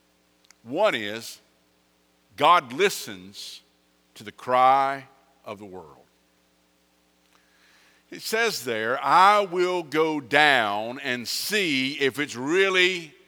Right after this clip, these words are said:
that bad." Now, that is what's called anthropomorphic talk, okay? And what that means is,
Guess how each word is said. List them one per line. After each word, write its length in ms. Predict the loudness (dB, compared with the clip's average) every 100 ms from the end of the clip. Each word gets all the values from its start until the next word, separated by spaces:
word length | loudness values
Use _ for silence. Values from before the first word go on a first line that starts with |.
| _
that 320 | -2 0 0
bad." 420 | 0 0 0 -4 -14 _ _ -8
Now, 220 | -4 -2
that 260 | 2 2 2
is 240 | -2 -6
what's 320 | -4 -4 -4
called 380 | 0 4 4 2 0
anthropomorphic 1200 | 0 0 -4 -6 -4 -8 -4 0 0 0 -10 -10 -8
talk, 580 | -4 -4 -6 _ -20 -20 _ _ _ -20
okay? 420 | -6 0 0 -2 _ _ _ _ _ _ _ _ -8
And 100 | -2
what 160 | 0
that 220 | 0 0
means 440 | -2 -4 -6 -8 -8
is, 500 | -8 -6 -8 -10